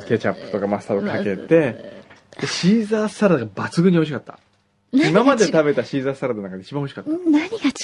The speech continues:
Speaker 2: うの？
Speaker 1: えっとね、そのソースが違う。
Speaker 2: ドレッシング。
Speaker 1: ドレッシング、
Speaker 2: シーザードレッシング。
Speaker 1: 目の前でいろいろ作ってましたけど。
Speaker 2: うん。あ、手作りのドレッシングなの？
Speaker 1: そうそうそう、ドレッシング、もちろん。
Speaker 2: えー、そのレシピ知りたい。
Speaker 1: そう。あの、オリーブオイルと卵と、
Speaker 2: うんう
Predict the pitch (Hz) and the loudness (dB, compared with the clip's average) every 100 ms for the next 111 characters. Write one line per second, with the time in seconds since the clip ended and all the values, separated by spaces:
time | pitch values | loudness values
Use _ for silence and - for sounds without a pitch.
0 | 202 196 156 160 _ _ _ _ _ _ | 0 0 0 -8 _ _ _ _ _ _
1 | _ _ _ _ - 113 - 98 92 90 | _ _ _ _ -2 -2 -2 -8 -6 -8
2 | 82 - _ _ _ _ _ _ _ _ | -12 -20 _ _ _ _ _ _ _ _
3 | _ _ _ _ _ _ _ _ - 113 | _ _ _ _ _ _ _ _ -2 0
4 | 101 - 226 196 - - - - - _ | 0 2 4 4 0 -12 -14 -18 -20 _
5 | _ _ _ - - 214 208 - 180 170 | _ _ _ -20 0 6 6 6 0 0
6 | 156 147 135 143 147 - 208 - - 147 | -2 -6 0 2 2 0 0 2 2 4
7 | 147 127 110 113 110 - 123 117 92 87 | 2 4 2 0 -2 -8 -12 -8 -10 -10
8 | 90 87 220 220 196 196 - _ 302 339 | -14 -2 4 4 2 -2 -8 _ 4 4
9 | 427 359 233 185 240 226 196 208 - 180 | 4 6 6 6 6 6 6 6 4 4
10 | 165 127 190 190 220 262 311 381 392 415 | 4 0 -2 -4 2 4 6 6 6 4
11 | 427 508 494 554 587 640 659 719 - 679 | 4 2 0 -6 -2 -2 -2 -6 -6 -6
12 | 679 698 698 104 - _ 127 123 120 117 | -6 -8 -2 -2 -2 _ -2 0 0 0
13 | 113 110 - 135 147 139 139 135 110 - | -2 -4 -4 -2 0 0 4 2 2 -8
14 | 98 113 120 120 98 - 156 120 92 214 | -12 -8 -6 -6 -8 -2 0 2 2 4